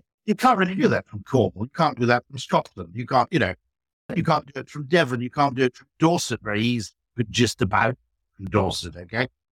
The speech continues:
But I can even drive and drive home in an hour and twenty. So on occasions, my wife and I have come here for the day, even though we own a flat here, okay? And so it, so one of the interesting things is that what tends to happen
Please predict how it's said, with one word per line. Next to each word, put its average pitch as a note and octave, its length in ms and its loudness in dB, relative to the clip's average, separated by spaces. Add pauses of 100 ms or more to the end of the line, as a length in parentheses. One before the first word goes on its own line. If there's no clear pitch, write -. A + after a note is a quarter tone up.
(260)
But C#4 80 4
I A#3+ 120 6
can A3 100 0
even G3+ 220 2
drive F#3+ 280 4
and E3 100 0
drive E3+ 280 4
home E3+ 180 2
in E3+ 80 0
an E3+ 100 2
hour E3 260 2
and D#3+ 120 -4
twenty. D#3+ 460 -2
So E3 180 4
on D#3+ 80 6
occasions, D#3 600 -2
my C3+ 160 2
wife C3+ 320 2 (160)
and C#3 120 2
I C#3 200 4 (320)
have C#3+ 140 0
come E3 200 4
here D3 220 2 (180)
for F3+ 200 0
the E3+ 160 4
day, D#3+ 640 -2 (180)
even D#3+ 280 0
though D#3+ 200 4
we D#3+ 160 4
own D#3+ 120 2
a E3 60 0
flat - 340 -8
here, F2 200 -16 (280)
okay? B2 300 -4 (1400)
And F#3+ 120 6
so G#3 340 4 (280)
it, B3+ 220 0 (200)
so A#3 200 2
one A3+ 180 4
of D#4+ 60 4
the D4+ 80 2
interesting G3 340 2
things D#3+ 340 0
is C3+ 120 -6
that D#3+ 220 4
what E3+ 300 4
tends A3+ 400 2
to C#3+ 120 2
happen A#2 220 0